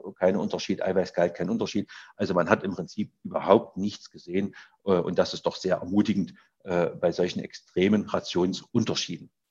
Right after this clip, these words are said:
Ja, wir haben verschiedene, äh, Strategien, äh, äh, äh, von, von, von, von zweiphasigen Trockenstehfütterungen, von einphasigen Trockenstehfütterungen,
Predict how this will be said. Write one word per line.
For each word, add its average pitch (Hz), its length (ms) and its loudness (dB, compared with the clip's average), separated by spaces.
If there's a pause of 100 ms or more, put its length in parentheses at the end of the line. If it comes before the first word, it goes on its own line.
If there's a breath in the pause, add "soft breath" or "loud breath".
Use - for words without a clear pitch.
(1000 soft breath)
Ja, - 400 8 (320)
wir 131 220 6
haben 165 160 10
verschiedene, 127 760 2
äh, 110 80 0
Strategien, 175 760 0 (240 loud breath)
äh, 127 100 2
äh, 113 680 6 (100)
äh, 110 140 0 (380)
von, 104 220 0
von, 101 180 -2
von, 101 260 -6
von 92 160 -8
zweiphasigen 151 800 4
Trockenstehfütterungen, 139 920 -4
von - 260 -8
einphasigen 156 800 -2
Trockenstehfütterungen, 127 1000 -2